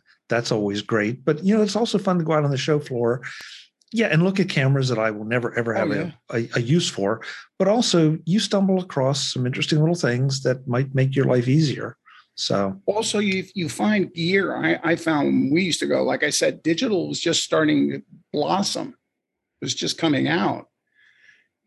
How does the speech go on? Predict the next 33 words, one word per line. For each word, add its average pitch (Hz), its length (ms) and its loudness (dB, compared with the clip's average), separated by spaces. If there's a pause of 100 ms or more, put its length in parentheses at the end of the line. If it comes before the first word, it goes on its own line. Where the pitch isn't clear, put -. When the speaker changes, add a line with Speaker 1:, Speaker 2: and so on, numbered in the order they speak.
Speaker 2:
You, - 600 -6
all 202 40 4
of 214 60 2
a 214 40 0
sudden, 208 220 2
you 175 80 2
see 185 240 0
one 170 300 4
booth's 165 380 -2
doing 147 280 2
one 190 240 2
thing, 143 460 -4 (420)
another 185 320 2
booth 190 260 -4
trying 185 260 -2
to 165 80 2
compete 165 360 -4
against 151 360 0
that 214 300 0
in 160 120 2
the 147 80 2
digital 131 440 -2
space, - 720 -2 (220)
and 156 260 2
they're 170 120 2
just 165 340 -2
coming 190 200 -2
up - 80 -2
with 147 120 2
ideas 170 540 2
that 139 120 0
you're 143 140 2
just, - 500 -4